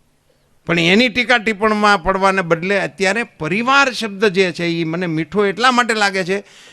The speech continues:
કે ઈ આપણું અં-, અંતઃસત્વ છે. મારું કુટુંબ,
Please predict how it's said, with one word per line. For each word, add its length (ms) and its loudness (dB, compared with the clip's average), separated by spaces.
કે 180 4
ઈ 320 0
આપણું 440 0
અં-, 360 -10
અંતઃસત્વ 1120 0
છે. 340 -12
મારું 400 4
કુટુંબ, 520 -2